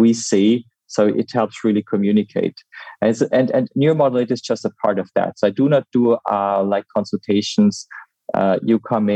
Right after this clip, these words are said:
in and I tell you, "You need a mu-, neuromodulator." I really go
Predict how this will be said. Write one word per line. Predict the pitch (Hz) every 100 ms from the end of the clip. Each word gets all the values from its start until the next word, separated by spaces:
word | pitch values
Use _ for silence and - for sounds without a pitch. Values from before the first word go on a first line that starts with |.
| 110
in | 117 98
and | 98
I | 98 -
tell | 98 98
you, | 98 104
"You | 131
need | 110
a | 101 101
mu-, | 101 -
neuromodulator." | 107 101 107 113 95 87 - 92 92
I | 104
really | 117
go | 120